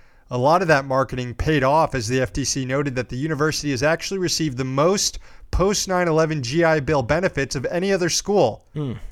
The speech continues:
Speaker 1: It's fucking grifter school here. In other words, University of Phoenix saw a giant pool of money and people desperate to find a career and thought, "Let's exploit this."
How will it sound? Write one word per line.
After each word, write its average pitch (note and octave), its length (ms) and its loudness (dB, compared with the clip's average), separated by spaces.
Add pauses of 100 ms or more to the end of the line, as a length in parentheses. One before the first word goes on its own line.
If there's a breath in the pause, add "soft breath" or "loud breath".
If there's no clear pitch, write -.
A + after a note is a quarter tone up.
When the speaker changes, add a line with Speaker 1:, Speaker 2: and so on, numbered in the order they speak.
Speaker 1:
It's - 120 -12
fucking E3 380 -4
grifter E3+ 420 0
school F3+ 360 2
here. A2+ 340 -2 (720)
In C#3+ 60 -2
other D#3 160 2
words, D3 400 0 (260 soft breath)
University D#3 460 0
of C#3+ 80 -2
Phoenix D#3 340 0
saw C#3 220 2
a C#3+ 60 -2
giant C#3+ 420 2
pool D#3+ 180 2
of B2 80 0
money D#3+ 420 0 (280 soft breath)
and B2+ 100 -10
people C#3+ 300 0
desperate D3 420 0
to C3 60 -6
find C#3 240 0
a - 20 -2
career D#3+ 640 2 (180 soft breath)
and C#3+ 140 -10
thought, F3+ 280 6 (360 soft breath)
"Let's F#3 240 4
exploit B3 580 2
this." - 560 -2